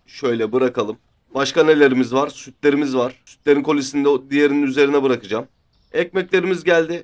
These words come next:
Hemen ekmeklerimizi de hızlı bir şekilde dizelim. Ekmek de bayağı iyi gidiyor yalnız. Şöyle hemen bir alta daha aynısını dizelim. Ürünlerimiz bayağı fazla yalnız. Çok iyiyiz bu arada.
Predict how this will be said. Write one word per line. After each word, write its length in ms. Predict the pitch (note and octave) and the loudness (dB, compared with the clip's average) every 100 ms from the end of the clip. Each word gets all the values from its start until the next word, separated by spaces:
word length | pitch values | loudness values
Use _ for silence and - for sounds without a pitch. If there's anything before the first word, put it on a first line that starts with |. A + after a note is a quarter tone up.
| _ | _
Hemen 260 | - E3 D#3+ | -6 0 2
ekmeklerimizi 600 | D3+ E3 D3+ D#3 D3 C#3 | 2 -4 -2 0 0 -2
de 60 | |
hızlı 220 | D3 C3+ C3+ | -4 -2 -4
bir 40 | |
şekilde 400 | C3 C3+ C3+ C3 | -6 -6 -6 -6
dizelim. 320 | C3 C3 C3 - _ _ - | -2 -2 -4 -10 _ _ -12
Ekmek 320 | A2+ E3+ F3 | -8 -6 -2
de 80 | F#3 | 2
bayağı 260 | C#3+ B2 | 4 6
iyi 140 | A#2 G#2 | 2 -2
gidiyor 280 | G#2 G#2+ G#2 | -4 0 2
yalnız. 420 | G2+ G#2+ - - _ | 0 -4 -14 -20 _
Şöyle 180 | - B2 | -6 -2
hemen 260 | B2+ B2+ A#2+ _ _ - | 0 0 -4 _ _ -6
bir 160 | G3+ D#3+ | 0 0
alta 320 | C#3+ C#3 C3 | 0 0 2
daha 220 | C3+ C3 | 4 4
aynısını 580 | B2+ B2 A#2+ - A#2+ G2+ | 2 2 0 -6 -6 -6
dizelim. 340 | G2 G#2+ B2+ _ _ - | -4 -4 -4 _ _ -16
Ürünlerimiz 540 | G#2 A2+ C3+ D3 C#3+ A2 | -6 0 2 2 -2 0
bayağı 260 | B2 C3 | 2 2
fazla 340 | A#2+ G#2 F#2+ G2+ | 2 -2 -4 -4
yalnız. 260 | G2+ G#2+ | -4 -8
Çok 260 | - A#2 A#2 | -10 -10 -10
iyiyiz 320 | G#2 F#2 F2+ | -14 -14 -10
bu 120 | G2 | -4
arada. 280 | F#2+ F#2 F#2 | -4 -4 -8